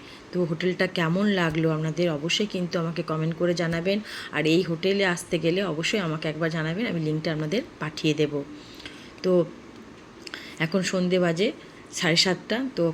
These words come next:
কফি চলে এলো। বললাম যে বেলকনিটা এতটাই সুন্দর, তো আমরা বেলকনিতে বসেই কফির সব দিয়ে গেল,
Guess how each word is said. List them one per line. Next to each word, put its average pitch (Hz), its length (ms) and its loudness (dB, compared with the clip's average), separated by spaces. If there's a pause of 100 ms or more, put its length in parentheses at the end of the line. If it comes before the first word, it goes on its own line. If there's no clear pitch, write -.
কফি 165 220 -2
চলে 185 340 6
এলো। 170 160 4
বললাম 175 420 4
যে 226 140 2
বেলকনিটা 170 540 2
এতটাই 170 320 -2
সুন্দর, 180 400 0 (100)
তো 185 80 0
আমরা 165 200 2
বেলকনিতে 170 540 2
বসেই 165 360 2 (400)
কফির 170 320 2 (180)
সব 175 200 0 (260)
দিয়ে 180 160 6
গেল, 170 340 2